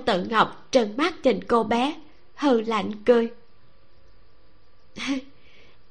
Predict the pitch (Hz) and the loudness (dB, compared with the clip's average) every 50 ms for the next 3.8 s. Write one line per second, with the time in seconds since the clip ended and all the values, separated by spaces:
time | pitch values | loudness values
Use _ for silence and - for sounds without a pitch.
0 | - - - - 330 320 311 302 311 302 302 294 294 285 294 285 277 277 277 277 | -16 -14 -6 -2 0 2 2 2 2 2 2 2 2 2 2 2 2 2 0 0
1 | 240 190 - 311 381 320 254 254 269 277 294 349 392 392 381 392 381 381 - - | 0 0 2 2 2 2 4 6 6 6 6 4 4 4 4 4 2 -2 -8 -14
2 | - - - - 392 392 392 294 226 220 254 285 269 233 - - 277 269 294 311 | -14 -10 -2 -2 0 4 6 6 6 6 6 6 6 6 6 4 2 2 4 4
3 | 294 285 294 311 339 392 403 370 339 320 311 302 - 359 381 | 4 4 4 2 2 2 4 4 2 2 0 0 0 0 0